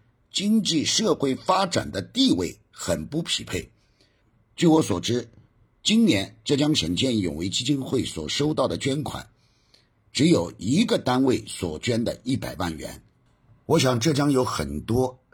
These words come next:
实体企业，也有很多经济效益不差的单位，能不能够从自己的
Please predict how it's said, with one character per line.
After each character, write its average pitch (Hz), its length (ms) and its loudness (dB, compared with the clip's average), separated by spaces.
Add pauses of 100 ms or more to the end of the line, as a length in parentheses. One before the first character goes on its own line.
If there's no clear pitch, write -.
(340)
实 - 340 0
体 107 240 -8
企 - 340 -2
业， 76 180 -8 (1000)
也 160 180 4
有 165 140 4
很 78 380 -6
多 123 340 0 (120)
经 170 200 4
济 147 100 -2
效 120 200 2
益 85 100 -2
不 - 160 -6
差 135 180 0
的 - 100 -6
单 92 260 -2
位， - 220 -2 (1120)
能 156 220 2
不 220 100 -2
能 117 200 2
够 120 340 -2 (220)
从 123 340 0
自 165 300 0
己 78 300 -2
的 85 320 -4